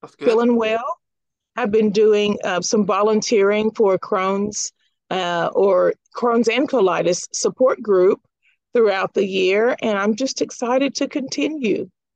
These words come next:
Speaker 2: How have you been doing? How's your Crohn's been?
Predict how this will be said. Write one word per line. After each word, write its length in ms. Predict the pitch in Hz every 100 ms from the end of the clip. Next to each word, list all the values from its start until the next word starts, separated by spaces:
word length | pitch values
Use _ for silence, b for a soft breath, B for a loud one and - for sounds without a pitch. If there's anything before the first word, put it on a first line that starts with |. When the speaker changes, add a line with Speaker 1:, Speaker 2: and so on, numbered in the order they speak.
| _ _ _ _ _ _ _ _ _ _ _ -
Speaker 2:
How 220 | 339 381
have 140 | 359
you 140 | 302 359
been 220 | 381 302
doing? 420 | 294 269 226 196
How's 380 | 220 254 269 -
your 140 | 269
Crohn's 440 | - 247 202 180 -
been? 440 | 170 151 - -